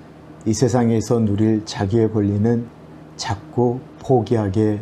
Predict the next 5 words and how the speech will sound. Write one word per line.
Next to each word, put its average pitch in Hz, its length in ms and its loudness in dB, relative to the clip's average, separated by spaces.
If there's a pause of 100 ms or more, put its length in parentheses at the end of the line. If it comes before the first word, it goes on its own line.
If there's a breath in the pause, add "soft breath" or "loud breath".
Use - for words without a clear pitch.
(100)
되는 104 500 -2
것입니다. 92 520 -6 (1200)
오늘은 120 500 2 (380)
여기까지 110 540 0
하겠습니다. 101 720 -2